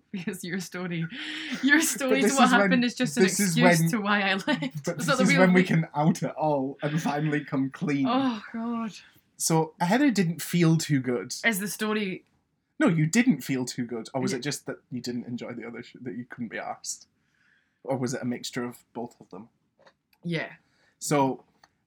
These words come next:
Speaker 2: Heather didn't feel great, but totally could have sat through the next show. And I remember my lecturer, who was also Heather's lecturer, like, two years before, coming down after Macbeth and saying, "Heather and Anna have just left.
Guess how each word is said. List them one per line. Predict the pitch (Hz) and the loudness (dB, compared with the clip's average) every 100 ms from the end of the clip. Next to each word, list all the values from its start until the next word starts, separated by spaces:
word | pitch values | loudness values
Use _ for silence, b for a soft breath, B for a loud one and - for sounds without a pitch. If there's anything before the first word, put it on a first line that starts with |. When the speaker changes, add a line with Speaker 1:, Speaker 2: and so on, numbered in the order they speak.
| _ | _
Speaker 2:
Heather | - 214 240 | 0 2 4
didn't | 165 170 139 | 4 2 0
feel | 156 151 | 2 2
great, | 131 135 123 123 | 2 -2 -4 -6
but | 131 - | -10 -8
totally | - 160 160 151 | 0 2 4 2
could | 135 131 | -4 -8
have | 123 | -8
sat | - 120 - | -4 -6 -6
through | - 117 | -8 -8
the | 120 | -8
next | 117 123 | -12 -12
show. | - 123 107 - _ _ _ _ _ _ _ _ - | -12 -10 -12 -16 _ _ _ _ _ _ _ _ -6
And | 131 | -2
I | 139 | 2
remember | 160 151 139 131 127 - _ _ _ _ _ _ _ - | 2 2 0 -2 -4 -6 _ _ _ _ _ _ _ -10
my | 127 | -8
lecturer, | 123 139 156 - 131 113 123 - _ | -2 -2 -2 -4 -4 -4 -8 -12 _
who | 131 | -4
was | 123 | -2
also | 139 135 127 | -2 -4 -4
Heather's | 139 139 139 120 | -2 0 0 -2
lecturer, | 120 - - 117 113 _ _ | -8 -10 -10 -10 -12 _ _
like, | 127 117 _ _ | -12 -12 _ _
two | - | -4
years | 127 123 120 | -4 -4 -8
before, | 117 - 120 117 _ b b b - | -14 -12 -10 -10 _ b b b -8
coming | 143 131 131 | -2 -2 0
down | 127 127 | -2 -2
after | 120 120 - | -6 -8 -10
Macbeth | 120 - 120 120 - | -12 -10 -10 -10 -12
and | 117 | -10
saying, | - 117 113 110 117 _ _ _ _ _ _ | -8 -8 -8 -12 -18 _ _ _ _ _ _
"Heather | - 185 247 | -8 -2 0
and | 147 - | 0 -2
Anna | 143 247 233 | -2 0 2
have | 135 123 | 0 -2
just | 127 - | -6 -4
left. | 120 117 - - | -6 -6 -14 -20